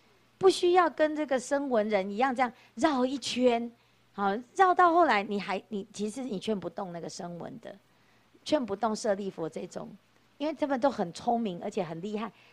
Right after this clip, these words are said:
都证到阿罗汉了。那基-，基本上根本就是很难，好，很难。所以这个佛陀讲，那叫焦芽败种啊，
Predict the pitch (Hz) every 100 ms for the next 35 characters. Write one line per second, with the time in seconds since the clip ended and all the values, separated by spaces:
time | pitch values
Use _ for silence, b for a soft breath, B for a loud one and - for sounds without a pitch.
0 | - 247 285 240 226 - 180 160 156 175
1 | 160 185 254 - 240 233 - 233 170 185
2 | 185 B B B _ 262 240 180 214 233
3 | - - 175 160 151 151 175 - _ _
4 | 165 156 165 156 165 233 240 - B B
5 | B B 214 208 196 196 202 185 170 165
6 | 208 214 196 - 285 262 277 254 196 165
7 | 180 - 240 185 151 - 170 135 147 151